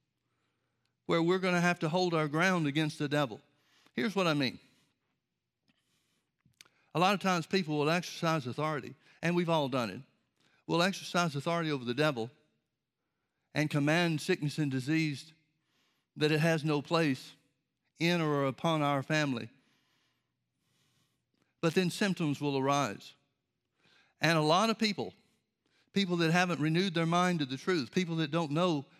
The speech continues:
how the devil operates, they will accept those circumstances or those symptoms as proof or evidence that they don't have authority over sickness and disease. But that's the point where you need to bear down.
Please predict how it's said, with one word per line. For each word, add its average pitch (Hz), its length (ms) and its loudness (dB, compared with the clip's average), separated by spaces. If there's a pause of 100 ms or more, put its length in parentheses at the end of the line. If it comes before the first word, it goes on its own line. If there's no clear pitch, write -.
how 175 140 2
the 156 120 -2
devil 156 300 2
operates, 147 680 0 (680)
they 170 220 4
will 180 160 2
accept 196 440 0
those 175 220 2
circumstances 156 920 -2
or 147 100 -2
those 139 220 -2
symptoms 165 640 -2 (460)
as 160 240 2
proof 190 480 -2 (300)
or 160 160 2
evidence 165 600 0 (760)
that 170 200 0
they 170 160 4
don't 185 320 0
have 151 440 2 (640)
authority 156 440 0
over 135 180 -2
sickness 143 400 -4
and 143 100 0
disease. 143 500 -6 (2500)
But 170 140 0
that's 208 240 2
the 180 100 0
point 175 280 0
where 160 100 0
you 165 180 -2
need 165 220 0
to 147 60 0
bear 156 260 0
down. 147 340 0